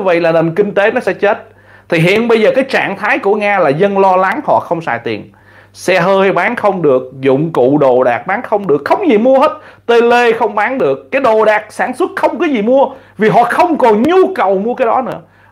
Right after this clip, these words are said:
Và họ để dành tiền mua lương thực. Đây là chương trình và chủ đề của ngày hôm nay. Cảm ơn tất cả cô chú anh chị em các bạn lắng nghe thời sự nóng bỏng sôi động, cuộc chiến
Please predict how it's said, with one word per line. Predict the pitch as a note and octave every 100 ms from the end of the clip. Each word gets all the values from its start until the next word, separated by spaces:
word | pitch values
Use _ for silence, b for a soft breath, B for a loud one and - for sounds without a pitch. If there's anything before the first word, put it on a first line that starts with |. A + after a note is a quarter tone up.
| -
Và | C3+
họ | C#3+
để | E3+
dành | G3 F3+ D3
tiền | D3 C3+ D3
mua | F3
lương | D#3+ D3
thực. | - - _ _ _ _ _ _ _ _ _ - B B B B B B B B B B B B B - -
Đây | B3 C#4+
là | C4
chương | C#4
trình | B3+ A3
và | G3+
chủ | A3+ B3+
đề | A3
của | A#3
ngày | A#3
hôm | G#3+
nay. | A3+ A3+
Cảm | A3+ C4
ơn | A#3+ A3+
tất | -
cả | E3 A3+
cô |
chú | G#3+ B3
anh | G#3
chị | G#3
em | F#3+
các | G3+
bạn | F3+ D3
lắng | F3+ G#3+
nghe | F#3 E3
thời | D#3 C#3
sự | A#2+ C#3 B2+
nóng | C#3+ D#3 G3+ F4+ E4
bỏng | E3+ F3
sôi | C4 A3 F#3+ E3
động, | B2 A#2+ C3+
cuộc | A#2+ -
chiến | - F#3 A#3+